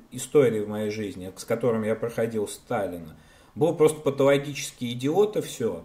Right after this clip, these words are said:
Он был идиот, <clears throat> и он, э, очень плохо ко мне относился,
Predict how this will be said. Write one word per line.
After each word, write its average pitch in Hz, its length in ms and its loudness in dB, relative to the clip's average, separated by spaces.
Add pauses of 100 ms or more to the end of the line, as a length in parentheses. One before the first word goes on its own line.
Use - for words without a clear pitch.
(120)
Он 131 180 0
был 131 220 6
идиот, 151 600 6 (240)
<clears throat> - 220 0
и 123 160 2 (180)
он, 139 400 2 (180)
э, 113 320 -2
очень 156 380 0
плохо 143 320 4
ко 110 160 -6
мне 113 200 -2
относился, 123 840 -4